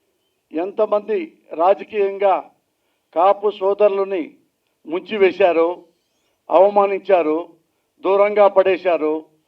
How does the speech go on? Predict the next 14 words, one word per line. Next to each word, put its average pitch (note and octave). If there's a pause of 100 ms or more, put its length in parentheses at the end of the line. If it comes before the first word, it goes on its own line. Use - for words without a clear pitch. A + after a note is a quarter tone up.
(400)
ఎందుకు B3+
ఆ G#3+
కులానికి A3
ముఖ్యమంత్రి G3+
పదవి F#3
రావడం E3
లేదు D#3 (1700)
అని G#3
అనుకుంటే, G#3+ (300)
నేనున్నా A#3+
మీ A3+
ముందుకు A3
వచ్చానని A3
చెప్పి F#3